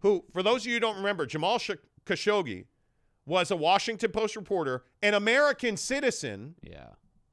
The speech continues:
Speaker 1: who was assassinated by the Saudis because of his reporting.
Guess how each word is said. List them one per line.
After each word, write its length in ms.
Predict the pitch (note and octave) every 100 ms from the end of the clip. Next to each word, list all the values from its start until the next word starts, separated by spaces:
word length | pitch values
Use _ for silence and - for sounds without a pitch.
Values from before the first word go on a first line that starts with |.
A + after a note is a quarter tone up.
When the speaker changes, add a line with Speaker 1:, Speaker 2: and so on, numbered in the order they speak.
| _ _ _ _ _ _ _ _ _ _ _ _ _ _ _ _ _ _ _ -
Speaker 1:
who 120 | A3+
was 200 | A3+ A3
assassinated 840 | F#3+ - A#3+ A#3 - G#3+ G3 F3
by 160 | F#3 F3
the 60 |
Saudis 640 | D#3 F#3+ F3+ F3 B2 A2+ -
because 360 | D3+ F#3 D3+
of 100 | D#3+
his 180 | D#3+ C3
reporting. 480 | C#3 - C3+ F#2+